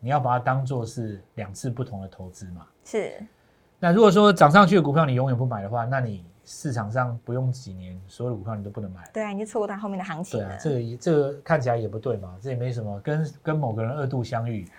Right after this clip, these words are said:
Speaker 2: <laughs>
Speaker 1: 当时没有完成的事情还是可以完成嘛，
Speaker 2: 是，
Speaker 1: 对吧？
Speaker 2: 是。
Speaker 1: 那我们来讲一下，就是说，呃，刚，刚才提到的哦，呃，这些股票，你看这个一个族群哦，老大要够凶悍啊，
Speaker 2: 对。
Speaker 1: 小弟才敢冲啊。
Speaker 2: 是。
Speaker 1: 所以你这个族群当中的股王如果够凶，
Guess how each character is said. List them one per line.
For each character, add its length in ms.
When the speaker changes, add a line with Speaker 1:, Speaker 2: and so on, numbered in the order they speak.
Speaker 2:
<laughs> 280
Speaker 1:
当 180
时 220
没 120
有 120
完 140
成 120
的 80
事 160
情 180
还 120
是 120
可 60
以 60
完 180
成 160
嘛， 80
Speaker 2:
是， 120
Speaker 1:
对 200
吧？ 60
Speaker 2:
是。 180
Speaker 1:
那 120
我 40
们 200
来 240
讲 280
一 40
下， 180
就 140
是 80
说， 340
呃， 200
刚， 240
刚 140
才 160
提 200
到 180
的 100
哦， 60
呃， 120
这 80
些 80
股 160
票， 180
你 100
看 300
这 140
个 260
一 80
个 80
族 200
群 240
哦， 220
老 160
大 180
要 120
够 140
凶 240
悍 240
啊， 140
Speaker 2:
对。 180
Speaker 1:
小 140
弟 120
才 160
敢 160
冲 320
啊。 140
Speaker 2:
是。 320
Speaker 1:
所 140
以 60
你 140
这 80
个 80
族 160
群 200
当 160
中 80
的 40
股 200
王 180
如 60
果 100
够 220
凶， 320